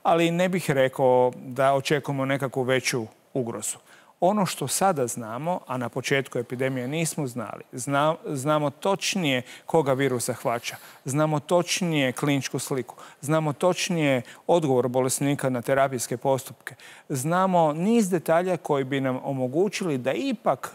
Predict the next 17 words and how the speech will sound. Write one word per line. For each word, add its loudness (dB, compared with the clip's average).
naša 0
reakcija 2
bude 4
nešto 0
drugačija. -6
Dakle, 0
to 2
su 0
ti 2
elementi 2
koje 0
smo 2
usput 0
naučili 0
promatrajući -2
ovaj 4
virus 0